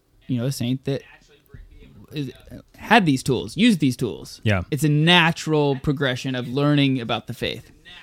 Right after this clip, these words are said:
Speaker 1: while
Speaker 2: Yeah.
Speaker 1: learning natural virtues.
Speaker 2: And it's just great for your sons, no matter what age, because, I mean, but especially I think at this age, not that, I mean, he's two. Not, it's not like he knows how to use a screwdriver, but he now has, like,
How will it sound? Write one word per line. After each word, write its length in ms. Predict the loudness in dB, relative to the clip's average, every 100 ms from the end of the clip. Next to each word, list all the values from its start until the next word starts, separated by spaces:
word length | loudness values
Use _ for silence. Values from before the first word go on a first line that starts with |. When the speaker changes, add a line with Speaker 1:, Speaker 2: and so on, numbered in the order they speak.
| -20 _ _ 0
Speaker 1:
while 280 | 6 8 8
Speaker 2:
Yeah. 40 |
Speaker 1:
learning 240 | 4 4 4
natural 440 | 2 0 -2 -2
virtues. 540 | -2 -6 -6 -14 -14 -18 -20 -6
Speaker 2:
And 140 | 2 4
it's 100 | 6
just 160 | 4
great 180 | 6 6
for 80 | 6
your 100 | 4
sons, 580 | 6 4 4 2 0 0
no 100 | 2
matter 200 | 4 6
what 160 | 6 6
age, 320 | 6 4 2
because, 520 | 0 4 4 4 0 -6
I 40 |
mean, 160 | -8 -8
but 180 | -2 2
especially 440 | 2 4 2 4 4
I 60 |
think 180 | 4 2
at 100 | 2
this 200 | 0 2
age, 280 | 2 2 -4 _ _ -20 -10
not 240 | 2 4 6
that, 200 | 4 2
I 880 | _ _ _ _ _ _ _ _ -4
mean, 140 | 0 2
he's 120 | 0
two. 260 | 0 -2 -4 -6
Not, 300 | 2 4 2
it's 120 | 2
not 120 | 4
like 140 | 4 4
he 80 |
knows 180 | 4 4
how 60 | 4
to 60 |
use 140 | 2 0
a 40 |
screwdriver, 540 | -2 -2 0 -4 -6 -12 _ -10
but 560 | 4 6 6 4 -4 -16 _ _ _ _ -12
he 420 | 4 6 8 6
now 360 | 6 6 6 6
has, 260 | 6 4
like, 220 | 4 2